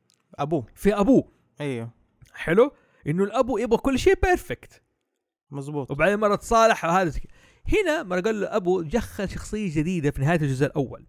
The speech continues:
Speaker 1: مم.
Speaker 2: حلو؟ طبعًا أحداثها شوفوها، يعني ال-، إحنا ما حرقنا أحداثها زي كذا، بس ال-، يعني التفاصيل حلوة. اللي ما شاف ليجو موفي. ليجو موفي تو جابوا البنت إنه أبوه قاعد يقول:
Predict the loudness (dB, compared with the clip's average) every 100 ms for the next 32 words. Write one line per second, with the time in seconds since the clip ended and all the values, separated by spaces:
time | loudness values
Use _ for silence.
0 | _ -8 -6 -8 -12 _ _ _ _ _
1 | _ _ -8 -6 -2 -4 -4 -6 -4 -2
2 | 0 0 -2 0 2 2 0 -4 -4 -4
3 | -6 -6 -6 -6 -4 -2 -2 0 -4 -4
4 | -10 -8 -4 -4 -4 -6 -6 -4 -2 -4
5 | -6 -12 -14 -20 _ _ _ _ -10 -6
6 | -6 -4 0 0 4 4 4 0 -2 -2
7 | -2 -6 _ _ _ -8 -2 -2 0 0
8 | 0 0 -2 -4 -8 -2 0 2 0 0
9 | -2 -6 -10 -16 -4 0 0 -4 _ _
10 | _ _ _ _ _ _ _ _ _ -20
11 | -20 _ -20 _ _ _ -14 -2 2 4
12 | 6 4 4 0 2 0 0 -6 _ _
13 | _ _ _ _ -2 0 0 0 2 2
14 | 0 -2 -2 -2 0 -2